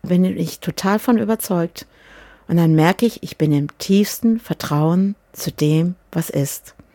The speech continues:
Denn es wird alles sich fügen, so wie es mir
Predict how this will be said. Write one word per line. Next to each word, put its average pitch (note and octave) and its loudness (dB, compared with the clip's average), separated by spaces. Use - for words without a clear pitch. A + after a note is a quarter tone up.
Denn D#3 0
es D3 -2
wird D3 -6
alles G#3 4
sich - -2
fügen, G#3+ 0
so F#3+ 4
wie D#3 -2
es - -6
mir F#3+ 2